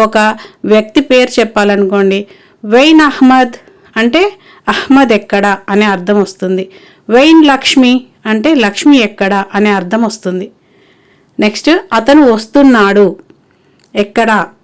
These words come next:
అతను ఎక్కడ అని అడిగితే మనం వస్తున్నాడు అని చెప్తాం కదా. అతను వస్తున్నాడు అని చెప్పాలంటే అరబిక్‌లో హువా జాయ్, హువా జాయ్ అంటారు. హువా అంటే అతను, జాయ్ అంటే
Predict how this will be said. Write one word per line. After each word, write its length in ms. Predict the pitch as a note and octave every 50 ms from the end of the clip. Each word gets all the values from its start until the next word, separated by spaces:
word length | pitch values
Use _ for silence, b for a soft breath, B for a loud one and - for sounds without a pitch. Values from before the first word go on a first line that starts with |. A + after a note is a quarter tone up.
| - - G#3
అతను 220 | G3+ - G#3+ G#3 G#3
ఎక్కడ 220 | G3+ - - A3 A3 G#3+ G#3
అని 100 | G3+ G#3 G#3 G3+
అడిగితే 340 | G3 G3 G3+ G3+ G3+ A3+ C4+ F4+ G4+ G4 - -
మనం 160 | A3 G#3+ G#3+ G#3+ G#3 G#3 G3+
వస్తున్నాడు 640 | G3 - - - C4 B3 A#3 A3+ G#3 G#3 G3+ G#3 G#3 G3+
అని 120 | G3+ G3+ F#3+ -
చెప్తాం 320 | G3 G3+ - - G#3+ G#3 G#3 F#3
కదా. 160 | G3+ G3+ B3+ D4 D#4 C4
అతను 220 | A3 A3 A3 G3+ G3+ G3+
వస్తున్నాడు 560 | - - - A3+ G#3+ G#3 G3+ G3 F#3+ F#3+ G3+ G3+ G3
అని 120 | G3 F#3+ -
చెప్పాలంటే 600 | F#3+ F#3+ - - G3+ G3 G3+ G3+ G3 G3 F#3+ C4 E4 F#4+ D4 G#3+
అరబిక్‌లో 440 | G3 G3+ G3 G3+ G3+ - G3+ A3 D#4 F#4+ B B B B B B B B -
హువా 280 | D#4+ D#4 D4+ C#4 B3 B3 C#4 D4 A#3+ G#3 A3+
జాయ్, 280 | A3+ G#3+ G3+ F#3+ F3+ G3 G#3+ _ _ _ _ _ _ _ b b b b b - -
హువా 260 | B3+ A#3+ A3+ A3 A#3+ D4 F#4 C#4+ G#3 F#3+
జాయ్ 280 | A3 A3 G#3+ G#3 F#3+ F3+ F#3+ - G3
అంటారు. 340 | G3+ G3 - G3+ F#3+ F#3 F#3 -
హువా 240 | - A3+ A3+ B3 B3 A3+ G#3+
అంటే 200 | G3+ G3+ F#3+ A#3 B3 A3+ G3
అతను, 280 | F3+ - G3+ G3 A3+ C#4 F4+ F#4 B B B B B B B B G3+ G3 A3+
జాయ్ 300 | B3 A#3+ A3+ G#3 F3+ F3 - G#3
అంటే 220 | G3 G#3 F#3+ A#3+